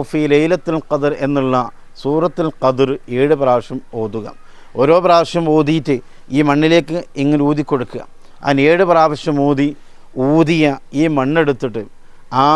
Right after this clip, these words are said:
മയ്യത്തിൻ്റെ കഫൻ പുടയിലേക്കോ അതല്ലെങ്കിൽ മയ്യത്തിന് മറമാടുന്ന ഈ ഖബറിലേക്ക് തന്നെയോ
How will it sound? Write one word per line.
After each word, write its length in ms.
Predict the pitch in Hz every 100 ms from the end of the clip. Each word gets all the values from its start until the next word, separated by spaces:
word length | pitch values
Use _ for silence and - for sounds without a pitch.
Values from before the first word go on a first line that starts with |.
| 156
മയ്യത്തിൻ്റെ 600 | 131 131 156 - 160 156 156 127
കഫൻ 200 | 120 151
പുടയിലേക്കോ 580 | 151 156 147 147 - 139 107 - - - 151
അതല്ലെങ്കിൽ 420 | 185 190 180 180 165
മയ്യത്തിന് 420 | 147 160 - 175 160
മറമാടുന്ന 500 | 156 160 160 156 156 156
ഈ 20 | 160
ഖബറിലേക്ക് 500 | 147 165 185 190 196 175
തന്നെയോ 340 | 147 147 135